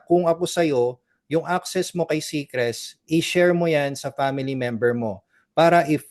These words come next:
worst case scenario, may mangyaring masama sa'yo, knock on wood, okay? At least, meron kang may iwan sa kanila.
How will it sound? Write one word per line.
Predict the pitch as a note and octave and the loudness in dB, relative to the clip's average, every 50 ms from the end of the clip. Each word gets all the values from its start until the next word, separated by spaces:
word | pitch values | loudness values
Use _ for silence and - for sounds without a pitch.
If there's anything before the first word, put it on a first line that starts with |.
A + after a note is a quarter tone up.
| _ _ _ - | _ _ _ -14
worst | C#3+ C#3 D#3+ G3 F#3+ - | 0 4 4 4 4 4
case | - F#3 F#3 F3+ - | 2 2 2 2 2
scenario, | - E3 E3 E3+ E3 D#3+ D#3 C#3 | -2 0 2 2 2 2 2 0
may | C3 C3+ C3 | -2 -4 -4
mangyaring | C3+ C3+ C3+ C#3 C#3 C3+ C3+ C#3 C#3+ C#3 C3+ B2 A2+ | -6 -6 -4 -2 -2 -2 -2 -2 -6 -8 -10 -12 -10
masama | B2 C3 C3 - C#3 C3+ C3+ C3+ C3+ | -8 -8 -6 -6 -4 -2 -2 -2 -4
sa'yo, | - C#3 B2 A#2 A2+ | -4 -4 -2 -2 -2
knock | A2+ A#2 A#2+ - - | -2 -2 -4 -4 -6
on | C3+ B2+ B2 | -10 -10 -6
wood, | A2+ A2 G#2 F#2+ F#2+ - _ _ _ _ _ _ _ _ A#2+ | -6 -6 -6 -8 -10 -18 _ _ _ _ _ _ _ _ -10
okay? | A2+ - B2 B2+ C3+ D3 C#3+ - _ _ _ _ _ - | -4 -2 -2 -2 -2 -2 -6 -10 _ _ _ _ _ 2
At | E3 F#3 - | 2 2 2
least, | F#3+ F3+ F3+ E3+ E3+ D#3+ - - - - D#3 | 4 4 4 6 4 2 0 -4 -6 -2 2
meron | D#3+ E3+ E3+ F3+ E3+ | 2 4 4 4 4
kang | - E3 E3 | 2 2 2
may | D#3+ D#3 D#3 D#3+ D3 | 2 0 -2 -2 -2
iwan | A#2 E3 E3+ F3 F3 D#3+ D3+ C#3 C3+ C#3 C#3 | -2 -2 0 0 2 2 2 0 0 -2 -6
sa | - - D3 C3 | -8 -8 -6 -4
kanila. | - C#3 D3 D3 C#3+ C#3+ D3+ C#3+ B2+ | -4 -4 -2 -2 0 2 2 0 0